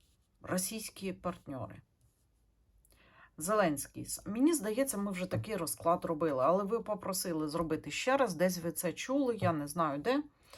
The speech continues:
Я, на жаль, не записала, хто це був. Е, неважливо, правда? Е,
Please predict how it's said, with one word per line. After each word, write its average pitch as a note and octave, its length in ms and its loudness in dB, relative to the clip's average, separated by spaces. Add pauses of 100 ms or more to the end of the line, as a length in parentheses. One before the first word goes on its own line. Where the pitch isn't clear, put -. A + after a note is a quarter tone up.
(420)
Я, G#3+ 160 6
на G3+ 140 2
жаль, F#3+ 180 6
не F#3+ 300 6
записала, E3+ 680 0
хто - 260 -4
це G#3+ 180 -6
був. C#4+ 360 0 (640)
Е, G3 200 0
неважливо, D3+ 680 0
правда? G#3+ 320 -2 (1400)
Е, F#3 760 0